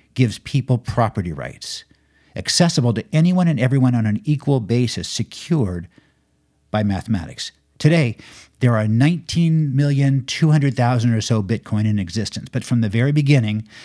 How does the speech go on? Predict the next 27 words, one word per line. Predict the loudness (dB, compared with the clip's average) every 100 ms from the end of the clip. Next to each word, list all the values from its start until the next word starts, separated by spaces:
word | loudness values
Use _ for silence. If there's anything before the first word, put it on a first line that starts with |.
| -20 -20 _ _
Bitcoin | 0 2 2 2
was | 0
based | 2 0 0 -4 -2
on | 0 0 -4 -8 -2
an | 0
immutable | 2 2 2 2 2
mathematical | 2 2 0 0 2 0 0
equation | 0 0 0 0 0
in | 0
which | 0 -4 -6 -16 -20 _
there | -4
was | -2 0 0
never | 2 2 2
to | 2
be | 2
more | 2 2
than | 0 0
a |
maximum | 0 2 2 0 0 0 0 -4 -14 -20 _ _ _ _
of | -14 -4
twenty-one | 0 2 2 0 0 0
million | 0 -2 -8 -14 -20 _ _ -8
that | -4
could | -4 -4 0
ever | 2 2
be | 2 0
minted | 0 -4 -10 -18